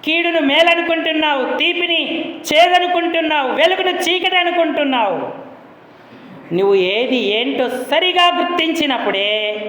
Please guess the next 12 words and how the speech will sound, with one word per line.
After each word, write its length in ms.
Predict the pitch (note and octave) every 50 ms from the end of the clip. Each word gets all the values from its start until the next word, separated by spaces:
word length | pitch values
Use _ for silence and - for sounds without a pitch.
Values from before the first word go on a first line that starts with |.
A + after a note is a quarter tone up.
| G#3 G#3+ - - - - -
నిత్యత్వములోకి 1040 | D#3+ F3+ A3 A3 A3 - - A#3+ A#3 B3 A#3+ A#3 A3 G#3+ G#3+ G#3 G#3 G#3 G#3 G#3 G3+
ప్రవేశించగలుగుతావు. 1040 | G3+ G3 F#3 F#3 F#3 F3 F3+ F3+ E3 D3+ E3 D3+ D3 C#3 C3 B2 A#2+ - B2+ A#2 A#2 - - - - - - - - - - - -
ఇశ్రాయేలీలే 720 | D3+ - F#3+ G3+ G#3 G#3 G#3 G3+ G#3 G#3 G#3 G3+ G3+ G3+
కాదు, 460 | G3+ G3 G3 G#3 G#3 G#3+ G#3 G#3 G#3 G#3 G#3 - - - - - - - - - - - - - - -
మోయాబు 520 | F3 G3 A3+ B3 C4 C4+ B3 - A#3 D4+
శాపగ్రస్తమైనది. 1120 | B3+ - A#3 A3 A#3+ C4+ C#4+ C4 C4 A#3+ A#3+ - - A#3+ G#3+ G#3 F#3 E3 D3+ C3+ A#2 A2+ A2 - - - - - - - - - - - - - - - - - - - A#3
అక్కడ 280 | A#3 B3+ B3+ D4 D4 D4
దేవుడేదో 760 | A#3+ A#3 A#3 B3 C4 C#4+ C#4+ C#4+ C#4 C#4 C#4 C#4 C#4+ D4 D4+
తన 220 | D4+ C4+ C4+ C#4 C#4
దయ 220 | - A#3 A#3+ B3+
చొప్పున 420 | B3 B3 B3 C4+ D4 C#4 C#4+ C#4+ C4+
నయోమిని 1000 | B3 A#3 A#3+ B3+ C4 C#4 C#4+ C#4+ C#4 C#4+ C#4 C#4+ D4 C#4 B3+ C#4+ C#4+ - -